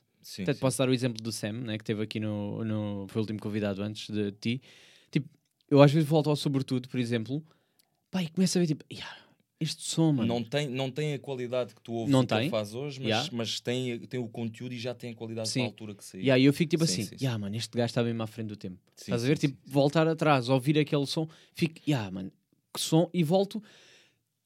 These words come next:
Speaker 2: a absorver, porque na altura tinha o C D, ouvia, mas era puto, então não percebia
Speaker 1: Não tinhas
Speaker 2: bem,
Speaker 1: a
Speaker 2: não tinha
Speaker 1: maturidade.
Speaker 2: maturidade, exatamente.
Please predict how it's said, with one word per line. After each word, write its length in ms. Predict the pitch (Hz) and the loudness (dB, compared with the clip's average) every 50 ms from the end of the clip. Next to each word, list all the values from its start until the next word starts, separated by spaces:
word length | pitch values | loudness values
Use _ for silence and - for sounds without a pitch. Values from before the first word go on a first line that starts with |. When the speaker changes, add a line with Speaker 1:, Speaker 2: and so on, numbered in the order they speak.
| _ _ | _ _
Speaker 2:
a 100 | - 165 | 4 4
absorver, 440 | 170 160 - - 196 185 165 202 214 | 4 4 4 4 6 8 8 8 6
porque 260 | - - 175 147 - | 6 4 0 0 0
na 80 | 139 165 | 0 -2
altura 340 | 165 170 165 - 180 143 123 | -2 -2 0 2 4 4 4
tinha 180 | - 127 127 | 4 0 0
o 60 | 127 127 | 0 0
C 180 | - - 151 | 0 2 2
D, 140 | 143 147 139 | 4 6 6
ouvia, 480 | 123 120 123 113 110 135 139 135 120 113 | 6 6 6 4 2 0 2 2 2 2
mas 180 | 117 123 110 | 0 -2 -2
era 140 | 127 120 117 | 0 0 0
puto, 420 | 113 - 160 202 208 - - - _ _ _ _ _ _ _ | 0 0 0 -2 -2 -4 -10 -20 _ _ _ _ _ _ _
então 200 | - 120 - 139 | -6 0 2 4
não 140 | 135 135 127 | 4 4 2
percebia 360 | 117 - - - 131 135 135 | 0 -2 -4 0 4 6 6
Speaker 1:
Não 60 | 135 | 6
tinhas 140 | 120 123 123 123 | 6 4 2 2
Speaker 2:
bem, 120 | - - | 2 2
Speaker 1:
a 40 | 107 | 0
Speaker 2:
não 160 | 110 139 135 | 2 0 0
tinha 180 | 131 135 131 135 | 0 2 2 4
Speaker 1:
maturidade. 20 | |
Speaker 2:
maturidade, 420 | 139 - - 127 127 117 113 127 139 | 4 4 4 4 2 2 0 0 0
exatamente. 480 | 135 131 123 - 123 117 123 143 160 | 0 0 0 0 -2 -2 -2 -2 -4